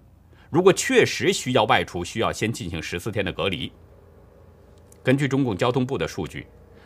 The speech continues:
二零二零年舟山港的这个货物吞吐量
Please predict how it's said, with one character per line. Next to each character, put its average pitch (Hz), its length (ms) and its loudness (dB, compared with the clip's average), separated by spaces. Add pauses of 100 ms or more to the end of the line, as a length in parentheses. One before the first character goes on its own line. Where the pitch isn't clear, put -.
(240)
二 185 140 8
零 143 120 2
二 185 200 6
零 80 180 -4
年 60 200 -10 (500)
舟 190 200 6
山 208 300 0
港 78 240 0
的 82 80 -8
这 123 80 -2
个 104 80 -2
货 131 180 0
物 82 140 -2
吞 131 180 -4
吐 - 140 -8
量 80 260 -2